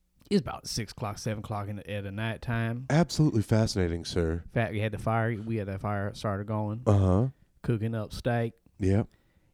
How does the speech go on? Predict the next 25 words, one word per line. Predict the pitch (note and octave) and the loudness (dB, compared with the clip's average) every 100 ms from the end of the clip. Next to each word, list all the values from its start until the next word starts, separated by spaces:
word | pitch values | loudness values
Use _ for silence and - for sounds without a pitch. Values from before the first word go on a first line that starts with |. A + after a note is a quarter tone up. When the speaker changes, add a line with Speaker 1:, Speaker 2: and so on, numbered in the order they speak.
| - | -8
Speaker 1:
And, | A#2+ A#2+ - _ _ _ - | -4 -4 -4 _ _ _ -8
and | B2 A#2 A#2 - _ _ _ | -4 -4 -4 -10 _ _ _
off | C#3 D#3 | 2 4
in | C#3+ | 4
the | A#2+ | 0
distant. | C3 G#3+ G#3 - F#2+ A#2 - - _ _ - | 2 2 2 0 -4 -4 -6 -14 _ _ 0
Speaker 2:
The | G2 | 4
distance. | A#2+ C3 - E2 - - - _ C#3 | 6 6 2 -4 -6 -16 -18 _ -4
Speaker 1:
Distant. | D#3 E3+ - A#2 G#2 A2 - - | 0 0 0 -2 -2 -2 -4 6
Speaker 2:
Oh, | A#2+ D3 | 8 8
okay, | - C3 | 8 2
cool. | C3 D3+ B2 | 6 8 10
Yeah, | B2 A#2 | 8 4
sure. | - D#3 - _ _ | 2 0 -2 _ _
Speaker 1:
We | C#3 D3+ | 2 4
heard | C#3+ G#2 | 4 2
a, | F#2 - | -4 -8
a | F2 F2+ | -10 -8
howl | F2 - D#3+ E3+ A2+ - - - | -8 -6 -4 -2 -2 -6 -10 -2
Speaker 2:
It's | B2+ - | -2 2
the | D3 | 4
distance. | A#2 - F2 D2 A2 | 4 2 -4 -4 -10
Speaker 1:
of | G2+ | -6
some | A2+ F#2 | -6 -4
kind. | G#2+ F2 | -4 -4